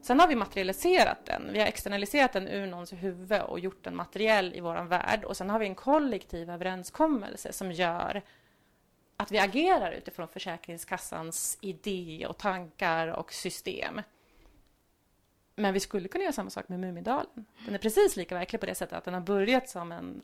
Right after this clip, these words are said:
tanke. Men vi har inte materialiserat den och vi har inte byggt någon kollektiv överenskommelse. Och det där tycker jag, eh,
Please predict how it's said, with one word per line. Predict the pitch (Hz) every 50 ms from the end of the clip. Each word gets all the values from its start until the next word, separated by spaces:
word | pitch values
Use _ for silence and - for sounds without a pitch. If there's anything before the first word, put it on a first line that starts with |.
| - _
tanke. | - 220 196 180 175 185 190 _ - 240 - - - _ _ _ _ _ _ _ _ _
Men | - 196 185
vi | 180 190
har |
inte | 185 185 - 190
materialiserat | 208 208 - 190 175 180 - - 214 202 185 185 -
den | 170 170 175
och | 170
vi | 175 180
har | 180 175
inte | 180 - -
byggt | 170 175 190 190 - -
någon | 180 -
kollektiv | - - - 226 220 214 185 175 - - - _ - 170 170 175
överenskommelse. | 175 170 175 175 170 175 - - - 262 247 196 - - - - - - - 175 - - - - - -
Och | - - - 226
det | 233
där | 220 320 403 427
tycker | - 240 220 - 196
jag, | 190 180 170 170 175 165
eh, | 170 175 170